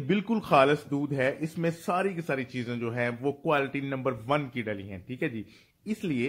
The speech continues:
इसका जो रेट है वो भी हाई ही होना चाहिए। इस बोतल का रेट एक सौ बीस रुपये है, तो इंशाल्लाह इसका जायका भी जो है वो सौ फीसद होगा। तो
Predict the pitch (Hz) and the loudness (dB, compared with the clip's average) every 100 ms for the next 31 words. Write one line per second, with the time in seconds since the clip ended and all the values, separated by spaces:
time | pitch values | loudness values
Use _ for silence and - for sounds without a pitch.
0 | 135 120 - 123 120 117 107 131 - 110 | -4 -10 -6 -4 -4 -4 -2 -4 -4 -6
1 | 110 107 113 120 127 147 - 113 123 139 | -8 -6 -6 -4 -4 -6 -6 -6 -6 -6
2 | 123 107 101 110 143 156 139 123 113 110 | -6 -6 -6 -6 -6 -6 -4 -2 -4 -4
3 | 107 123 123 - _ - 110 110 - 127 | -4 -6 -8 -20 _ -6 -6 -6 -4 -4
4 | 107 143 160 135 107 104 98 139 160 180 | -4 -2 -2 -4 -4 -4 -4 -6 -4 -4
5 | 170 143 117 127 127 139 120 110 110 117 | -2 0 0 0 -2 -4 -4 -2 -4 -2
6 | 123 120 117 117 117 - - - - 104 | -4 -4 -6 -4 -6 -8 -18 -20 -12 -2
7 | 127 143 147 - - 120 117 120 - 120 | 2 2 -2 -10 -4 0 0 -4 -6 -6
8 | 143 113 101 95 - - _ _ 214 | -4 -4 -6 -8 -14 -20 _ _ -2